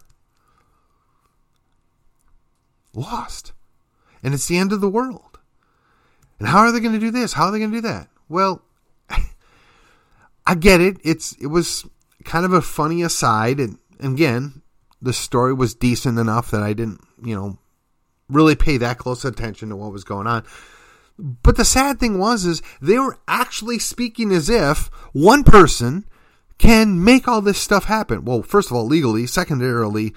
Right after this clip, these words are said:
constitutionally, and thirdly, with what money? Where do they think this just comes out of the sky? They, they talk about how expensive the bills are. Well, where's that money come from?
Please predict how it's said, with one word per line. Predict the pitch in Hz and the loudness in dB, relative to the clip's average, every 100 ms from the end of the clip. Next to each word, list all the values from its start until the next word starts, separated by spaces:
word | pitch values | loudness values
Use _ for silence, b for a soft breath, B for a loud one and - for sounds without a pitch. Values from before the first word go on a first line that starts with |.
| b | b
constitutionally, | - 156 151 127 165 175 147 135 | -2 -2 -2 -2 -2 -2 -2 -2
and | 135 | 2
thirdly, | 214 196 196 185 B | 2 2 -2 -6 B
with | 277 - | 2 4
what | 294 285 | 4 2
money? | 233 269 302 277 - - _ b b b b b b b b | 2 4 4 2 0 -8 _ b b b b b b b b
Where | 294 349 | 6 8
do | |
they | 349 339 | 8 8
think | - 311 | 6 0
this | 311 294 - | 0 -2 -2
just | 262 - _ _ - - - - | -6 -8 _ _ -12 -8 -8 -6
comes | 147 139 | -4 0
out | 143 | 2
of | 139 | 0
the | 151 | -2
sky? | - 170 294 294 - B B B B | -6 -6 -6 -8 -12 B B B B
They, | 175 208 262 | 0 4 4
they | 143 208 | 2 0
talk | 233 269 302 | 0 0 -2
about | 254 233 | 0 0
how | - 208 | 0 -2
expensive | 190 - - 240 208 | -2 -6 -8 -8 -6
the | 165 | -6
bills | 131 196 302 220 | -2 0 0 0
are. | 117 113 226 - b b b b b - | 0 0 -2 -6 b b b b b -4
Well, | 285 202 | -4 -4
where's | - 277 311 320 | -4 2 6 6
that | 339 320 | 6 4
money | 330 | 4
come | 330 311 339 | 4 2 2
from? | 330 339 262 117 | 6 6 6 4